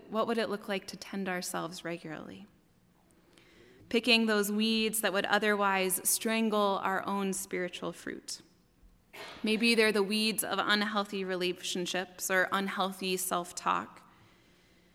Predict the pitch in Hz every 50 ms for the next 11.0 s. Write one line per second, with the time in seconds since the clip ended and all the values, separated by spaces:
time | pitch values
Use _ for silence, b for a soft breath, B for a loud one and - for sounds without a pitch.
0 | b b b b b b b b 214 233 240 240 254 254 262 277 277 - 285 254
1 | 247 220 - - - - - 247 247 254 247 - - 254 240 233 226 - - 220
2 | 208 208 202 - - - 202 208 208 202 - - - - - 196 202 190 - 196
3 | 202 202 - - 190 185 175 190 190 190 - - - - - - _ _ _ _
4 | _ - b b b b b b b b b b b b b b _ _ _ _
5 | _ _ _ _ _ _ _ - 226 226 240 226 262 254 247 247 - 254 233 233
6 | 226 220 214 190 220 214 208 202 220 220 226 226 220 220 - 208 202 202 - -
7 | 202 196 196 196 190 190 180 190 - - - - - - 240 254 - - - -
8 | - 226 208 202 190 190 185 180 180 175 - - 190 180 180 175 170 170 - -
9 | - - - 190 190 - 190 185 185 185 185 - - - - 214 220 220 - -
10 | 208 185 180 175 170 170 165 - - 175 170 165 165 165 170 - - - -